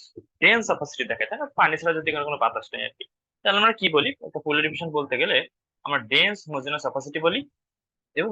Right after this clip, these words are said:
এখানে খুব গুরুত্বপূর্ণ একটা ব্যাপার থাকে, কার্ভিলিনিয়ার আপার মার্জিন। এই কার্ভিলিনিয়ার আপার মার্জিনটা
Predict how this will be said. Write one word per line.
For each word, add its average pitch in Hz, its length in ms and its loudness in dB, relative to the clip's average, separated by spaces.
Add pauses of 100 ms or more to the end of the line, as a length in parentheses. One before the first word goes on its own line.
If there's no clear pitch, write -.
এখানে 175 220 -8
খুব 170 140 -6
গুরুত্বপূর্ণ 151 420 -6
একটা 185 200 0
ব্যাপার - 240 0
থাকে, 120 200 -2 (540)
কার্ভিলিনিয়ার 185 760 4
আপার 156 260 2
মার্জিন। 110 280 -8 (140)
এই 135 80 -8 (100)
কার্ভিলিনিয়ার 160 540 4
আপার 175 180 -2
মার্জিনটা 185 340 -6